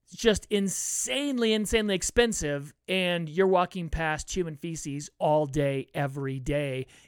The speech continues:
And then you find out that, uh, it's been decriminalized and prostitution is essentially legal in your city. I mean,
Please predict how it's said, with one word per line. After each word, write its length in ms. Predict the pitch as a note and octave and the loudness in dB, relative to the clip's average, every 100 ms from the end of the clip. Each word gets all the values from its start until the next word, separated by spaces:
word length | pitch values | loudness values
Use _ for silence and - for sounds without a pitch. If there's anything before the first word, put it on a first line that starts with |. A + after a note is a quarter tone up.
| - | -4
And 160 | D#3+ | 4
then 100 | G#3+ | 4
you 140 | B3+ A3 | 4 2
find 400 | - F3 E3 D#3 | 2 0 2 2
out 340 | D3+ D3 - | 2 2 -2
that, 380 | D#3+ D#3 D3 - - - _ - | -2 0 -2 -4 -14 -18 _ -4
uh, 220 | D#3 D3 - | 0 0 0
it's 180 | E3+ | -4
been 200 | - F3 | 0 -2
decriminalized 1000 | D3 D#3+ - C#4 B3+ F#3+ E3+ E3 E3 E3 - | 0 -4 2 4 4 4 4 6 4 0 -2
and 300 | A3 A3+ A3+ | 0 0 0
prostitution 680 | - F#3 F3+ D3+ D#3 D3 C#3+ | 0 0 0 -2 -2 -2 -4
is 100 | C#3+ | -4
essentially 480 | D3 D#3+ C#3 D#3 C#3+ | -4 -4 -6 -6 -4
legal 460 | C#3+ D3+ C#3+ C#3 | -2 -2 0 -4
in 260 | C#3 C#3+ C3+ | -4 -6 -8
your 180 | C3 B2+ | -8 -10
city. 400 | - B2 - - _ _ _ _ | -10 -10 -12 -18 _ _ _ _
I 80 | E3 | -2
mean, 340 | F3 D#3+ D3 | 0 0 -2